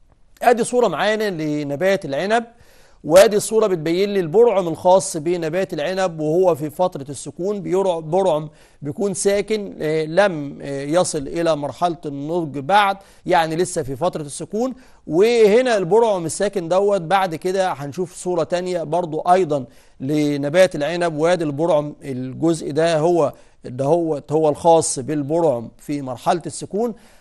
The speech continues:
هذا البرعم بعد كده اللي بيتم من خلاله أو عند نشاطه بيتفتح وبيخرج منه السيقان الخاصة بالنبات.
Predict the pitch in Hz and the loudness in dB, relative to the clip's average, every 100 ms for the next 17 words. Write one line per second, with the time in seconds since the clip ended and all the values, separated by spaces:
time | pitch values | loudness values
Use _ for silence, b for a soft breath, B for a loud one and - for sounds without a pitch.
0 | - 240 262 247 202 254 233 196 226 214 | 4 6 6 4 4 2 2 2 2 2
1 | 180 220 226 180 214 208 180 175 208 190 | 0 2 2 0 -2 -2 -4 0 0 0
2 | 160 151 147 - 156 185 180 156 147 185 | -6 -8 -8 -4 0 0 2 2 0 -4
3 | 170 151 139 175 180 190 180 b - 151 | -4 -4 0 0 0 -2 -6 b -8 0
4 | 196 208 160 185 185 - 170 165 151 175 | 2 2 0 -4 -4 -2 -2 -2 -2 -2
5 | 170 151 160 160 151 156 165 156 165 151 | -2 -6 -6 -6 -6 -6 -6 -6 -6 -6
6 | 170 156 156 147 127 151 151 - 143 135 | -2 -2 -2 -8 -2 0 0 -2 -6 -4
7 | 151 151 165 165 123 98 - | -6 -6 -6 -6 -4 -6 -14